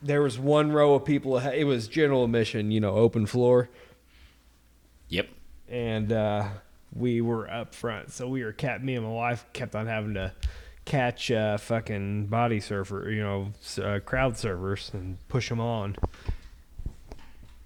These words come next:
Speaker 1: Yeah. That was my Thursday and Friday.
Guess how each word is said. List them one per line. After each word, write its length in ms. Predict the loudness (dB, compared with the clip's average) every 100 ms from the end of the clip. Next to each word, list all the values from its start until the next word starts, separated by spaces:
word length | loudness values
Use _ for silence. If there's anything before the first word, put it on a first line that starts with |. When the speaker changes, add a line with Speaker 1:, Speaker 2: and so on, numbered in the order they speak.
| -20 -20 -20 -20 -20 -18 -16 -8
Speaker 1:
Yeah. 340 | -2 0 0 -2 -8 -16 -20 -20 -20 -20 -20 -20 -20 -20 -20 -20 -20 -20 -20 -8
That 160 | -4 -2
was 200 | -2 0
my 420 | 0 0 -2 -4 -6 -6
Thursday 440 | -2 -2 -2 -2
and 140 | -4
Friday. 680 | -2 0 2 0 0 -2 -4